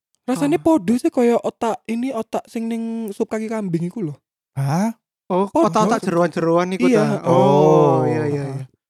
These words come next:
Speaker 1: Terus apa ya yang aneh-aneh? Kalau nek, oh, ada ini. Kepala kelinci.
Speaker 2: Oh.
Speaker 1: Jadi kepala kelinci tuh kayak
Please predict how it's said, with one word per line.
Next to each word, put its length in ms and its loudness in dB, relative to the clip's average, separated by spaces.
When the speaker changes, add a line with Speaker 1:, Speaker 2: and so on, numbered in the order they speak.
Speaker 1:
Terus 240 -8
apa 280 -14
ya 200 -6
yang 120 -12
aneh-aneh? 360 -8
Kalau 420 2
nek, 320 -6
oh, 240 4
ada 200 2
ini. 340 0
Kepala 680 2
kelinci. 460 -2
Speaker 2:
Oh. 880 -4
Speaker 1:
Jadi 180 2
kepala 260 6
kelinci 320 2
tuh 120 4
kayak 320 4